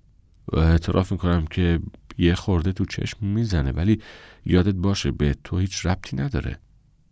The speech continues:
راکی در بلندگو فریاد زد: "خانم‌ها و آقایان، پیش از شروع مسابقه شورانگیز اسب دوانی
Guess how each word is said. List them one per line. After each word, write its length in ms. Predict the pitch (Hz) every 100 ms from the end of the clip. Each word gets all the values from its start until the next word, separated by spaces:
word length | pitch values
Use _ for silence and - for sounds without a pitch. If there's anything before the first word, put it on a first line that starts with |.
| _ -
راکی 480 | 76 76 - 107 110
در 180 | 104
بلندگو 540 | 98 95 92 92 85 98
فریاد 420 | 101 92 98 95
زد: 160 | 104 - - - _ _
"خانم‌ها 1160 | - 117 185 220 226 220 220 147 139 185 185 160
و 20 | 156 151 131 107 95 90 -
آقایان، 1200 | 160 185 208 196 214 202 180 151 117 92 80 78
پیش 340 | - 175 196 196
از 120 | 190
شروع 340 | 190 196 185
مسابقه 720 | 180 175 180 175 156 170 180
شورانگیز 840 | 165 180 190 175 180 175 202 233 208
اسب 600 | 196 175 170 135 - 131
دوانی 640 | 165 135 104 98 123 67